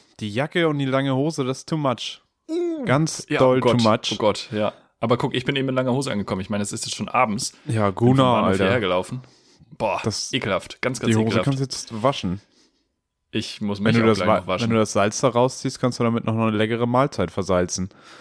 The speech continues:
Speaker 2: <laughs> Viel Pfeffer zum Kontern auch.
Speaker 1: Ja.
Speaker 2: Naja. Ähm, bevor wir mit irgendwas einsteigen, ähm,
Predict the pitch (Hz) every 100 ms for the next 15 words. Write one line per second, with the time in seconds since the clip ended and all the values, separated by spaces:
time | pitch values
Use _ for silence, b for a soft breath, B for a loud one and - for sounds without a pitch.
0 | B B B B - - 156 131 170 147
1 | - 180 - B B B B B B B
2 | B B - 120 - 107 95 - 95 101
3 | 95 90 87 113 110 104 104 90 - B
4 | B B B B 120 127 135 131 131 135
5 | - - 123 113 156 190 147 107 139 131
6 | 95 98 95 90 92 127 - 104 98 95